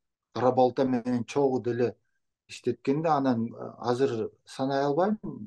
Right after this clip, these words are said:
Анын технологияны билиш керек, канча киши аяка иштейт, тиңдей бери мындай караш керек. Бирок Юразия иштетип атканда аякта көп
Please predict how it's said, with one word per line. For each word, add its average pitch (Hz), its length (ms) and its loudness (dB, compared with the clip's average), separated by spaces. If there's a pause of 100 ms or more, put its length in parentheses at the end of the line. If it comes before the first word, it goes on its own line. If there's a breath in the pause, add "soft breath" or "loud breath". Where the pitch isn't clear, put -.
(880)
Анын 107 320 -6
технологияны 135 1000 -2
билиш 120 440 -12
керек, 123 360 -2
канча 123 500 -2
киши 117 440 -8 (380)
аяка 113 520 -4
иштейт, 123 560 -2
тиңдей 113 300 -4
бери 120 320 -4 (200)
мындай 117 440 -4 (400)
караш 120 560 -8
керек. 139 280 2
Бирок 120 300 0 (1500)
Юразия 156 800 8
иштетип 160 480 2
атканда 165 560 -2 (480)
аякта 135 480 0
көп 139 240 6